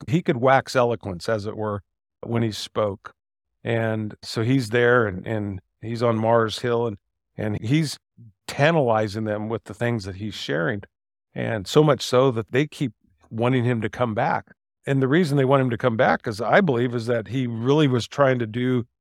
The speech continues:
his ministry in such a way that he wasn't necessarily naming Jesus. And then in the book of First Corinthians, he comes to the place where he goes,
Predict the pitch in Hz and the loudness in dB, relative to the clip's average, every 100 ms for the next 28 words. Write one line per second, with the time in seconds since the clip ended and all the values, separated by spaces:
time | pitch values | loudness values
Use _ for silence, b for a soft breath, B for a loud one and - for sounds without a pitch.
0 | _ _ 131 113 120 131 131 - 117 107 | _ _ -2 0 0 2 0 -2 -4 -2
1 | 123 - 117 123 120 113 117 135 123 113 | -2 -2 0 0 0 -2 0 0 0 -2
2 | 117 - 127 113 110 110 127 160 185 139 | -2 -2 -2 -2 -2 2 4 4 4 4
3 | 113 110 - _ _ - 101 113 110 98 | 2 0 -6 _ _ -16 -8 -4 -4 -4
4 | 107 127 - - - 120 110 113 - 120 | -6 -8 -12 -10 -4 -2 -2 -4 -4 -2
5 | 113 110 - - 123 117 - _ _ - | -2 -6 -12 -6 -2 -2 -4 _ _ -12
6 | 110 123 117 101 170 220 - 123 104 110 | -4 -4 -4 -4 0 0 0 -2 -2 -4
7 | 113 - _ _ _ - 127 135 120 - | -6 -8 _ _ _ -8 -2 0 0 -2
8 | 131 101 - 120 123 - 110 107 110 | -6 -6 0 0 0 -2 -4 -2 -4